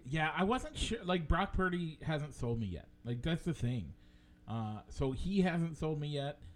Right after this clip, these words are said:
Um, the, the Packers have been, be-, had been trending up.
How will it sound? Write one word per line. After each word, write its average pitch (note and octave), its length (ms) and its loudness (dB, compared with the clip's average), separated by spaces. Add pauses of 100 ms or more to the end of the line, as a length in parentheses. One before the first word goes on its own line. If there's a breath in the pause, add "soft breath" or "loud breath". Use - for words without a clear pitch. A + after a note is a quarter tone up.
(300 soft breath)
Um, A#2+ 280 0 (280)
the, C#3+ 180 4
the C3+ 140 -2
Packers D3+ 540 4
have C3+ 200 0
been, B2+ 220 4 (500)
be-, D#3 120 10
had E3 360 2
been E3+ 160 2
trending D#3 400 0
up. A#2+ 220 -4